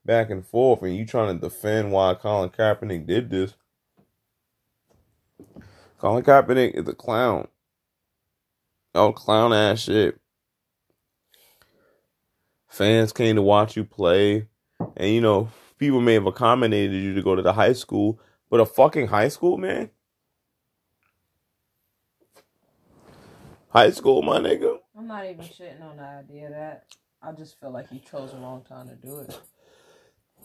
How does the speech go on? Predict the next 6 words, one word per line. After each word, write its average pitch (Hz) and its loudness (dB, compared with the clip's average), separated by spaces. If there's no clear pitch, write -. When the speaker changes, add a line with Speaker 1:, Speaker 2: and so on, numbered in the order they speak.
Speaker 1:
<coughs> - 4
I'm 190 4
shitting 202 0
on 220 2
it. - 2
<coughs> - -20